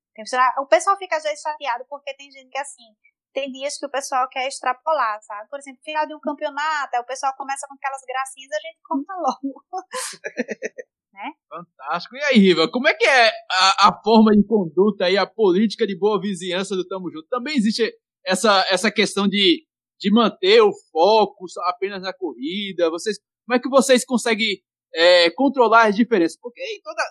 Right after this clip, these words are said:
Speaker 2: em toda a comunidade existem as diferenças, existem formas de pensar diferentes. E, é,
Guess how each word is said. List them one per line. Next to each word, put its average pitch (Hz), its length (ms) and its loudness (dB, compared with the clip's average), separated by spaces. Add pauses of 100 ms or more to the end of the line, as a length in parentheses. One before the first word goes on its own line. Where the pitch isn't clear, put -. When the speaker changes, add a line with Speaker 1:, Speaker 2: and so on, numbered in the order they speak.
(140)
Speaker 2:
em 247 80 2
toda 302 220 0
a 302 40 0
comunidade 262 800 4
existem 233 420 2
as 190 60 0
diferenças, 190 560 -4
existem 190 320 -8
formas 202 320 -4
de 202 100 -12
pensar 180 340 -8
diferentes. 180 680 -6 (400)
E, 262 960 4 (160)
é, 208 120 6